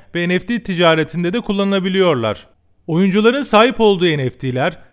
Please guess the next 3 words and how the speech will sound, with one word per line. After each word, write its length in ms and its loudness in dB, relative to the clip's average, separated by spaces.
platformun 640 0
desteklemesi 680 0
şartıyla 760 -2